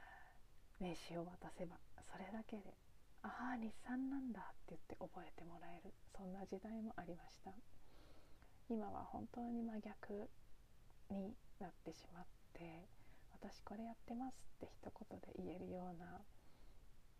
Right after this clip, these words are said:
タイトルはないですし、職業もコーチング、うーん、まあ、ギリギリ分かってもらえることもありますが、ほとんど分かってもらえないことも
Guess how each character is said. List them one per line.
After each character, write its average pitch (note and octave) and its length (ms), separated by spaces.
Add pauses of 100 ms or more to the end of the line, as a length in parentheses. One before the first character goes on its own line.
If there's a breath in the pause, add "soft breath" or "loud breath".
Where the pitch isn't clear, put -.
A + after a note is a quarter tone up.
(640)
タ - 120
イ D#3+ 80
ト - 120
ル F3 120
は F3 100
な F3+ 160
い E3 60
で - 140
す - 120
し、 - 420 (1040)
職 F#3+ 300
業 F3 240
も F3+ 280 (340)
コ C#4 200
ー C4+ 120
チ - 140
ン C4 120
グ、 B3 160 (140)
う A#3 40
ー - 20
ん、 G#3+ 420
ま G#3 80
あ、 G3+ 60
ギ F#3+ 120
リ A#3 100
ギ E4 120
リ E4 80
分 D#4+ 140
か E4 100
っ - 40
て - 140
も F3 140
ら F#3 100
え F#3 40
る F#3 80
こ - 120
と F3+ 120
も E3+ 120
あ D#3+ 60
り F3 80
ま F3+ 140
す - 120
が、 G3+ 200
ほ G3+ 120
と - 160
ん G#3 60
ど F3+ 80
分 F3 100
か - 120
っ - 60
て - 120
も F3 140
ら E3 100
え E3+ 80
な E3 100
い E3+ 80
こ - 140
と - 80
も G#3 160